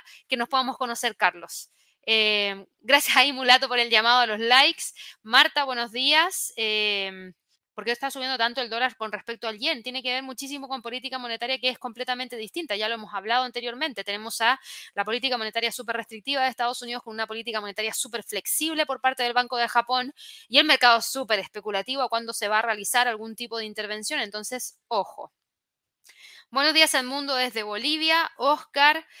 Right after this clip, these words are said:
me dice, "Gabriela, mañana además hay informe de la inflación de parte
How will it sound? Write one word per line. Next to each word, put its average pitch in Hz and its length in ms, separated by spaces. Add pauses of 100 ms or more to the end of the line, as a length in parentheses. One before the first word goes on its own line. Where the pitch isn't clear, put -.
(180)
me 226 100
dice, 262 380
"Gabriela, 277 340
mañana 262 360
además 262 340
hay 277 100
informe 294 720
de 208 120
la 226 60
inflación 240 340
de 247 80
parte 233 400